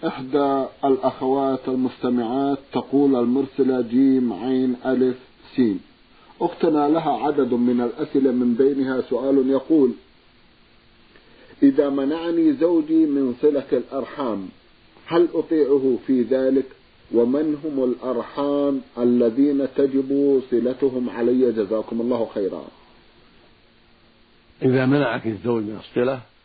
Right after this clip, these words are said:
Speaker 2: لم يلزمك طاعته، لأن الرسول عليه الصلاة والسلام يقول: "إنما الطاعة في المعروف". فإذا أمرك بقطيعة الرحم فلا سمع ولا طاعة. لا مانع أن تصلي أرحامك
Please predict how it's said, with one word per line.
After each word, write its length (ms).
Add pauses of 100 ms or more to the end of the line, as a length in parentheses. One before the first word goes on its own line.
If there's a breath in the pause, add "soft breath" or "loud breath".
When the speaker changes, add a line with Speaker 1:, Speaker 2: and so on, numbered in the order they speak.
(2000)
Speaker 2:
لم 280
يلزمك 380
طاعته، 320 (1000)
لأن 200
الرسول 340
عليه 120
الصلاة 160
والسلام 60
يقول: 260
"إنما 400
الطاعة 380
في 80
المعروف". 440 (2500)
فإذا 340
أمرك 320
بقطيعة 840
الرحم 340 (340)
فلا 180
سمع 240
ولا 220
طاعة. 340 (1800)
لا 140
مانع 260
أن 60
تصلي 320
أرحامك 400